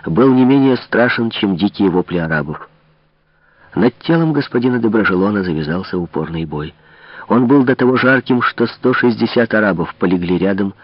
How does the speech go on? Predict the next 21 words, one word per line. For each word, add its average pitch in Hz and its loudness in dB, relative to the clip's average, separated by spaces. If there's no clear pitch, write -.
с - -20
пятьюдесятью 95 -4
нашими. - -4
Лейтенант 104 0
нормандского 104 0
полка 101 0
взвалил 101 2
тело 104 2
виконта 101 0
на 92 -2
плечи 110 0
и 107 0
принес 92 -4
его 95 -4
на 90 -4
наши 82 -6
позиции. 82 -8
Между 131 2
тем 160 2
успех 139 0
развивался. 104 -2